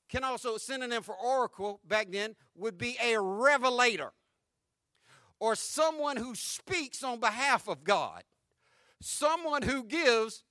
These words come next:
guess what? Divine guidance. So when people do not accept divine guidance,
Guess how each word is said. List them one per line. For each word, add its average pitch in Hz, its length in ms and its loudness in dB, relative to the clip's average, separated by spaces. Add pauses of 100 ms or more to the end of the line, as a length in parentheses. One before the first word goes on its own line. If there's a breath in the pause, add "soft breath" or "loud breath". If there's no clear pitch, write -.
guess 202 240 2
what? 190 260 0 (1400)
Divine 233 360 8
guidance. 202 540 6 (440 loud breath)
So 381 400 -2
when 370 240 -2
people 403 360 -2 (100)
do 339 120 -4
not 330 220 2
accept 381 640 -2
divine 208 400 -2
guidance, 180 200 -4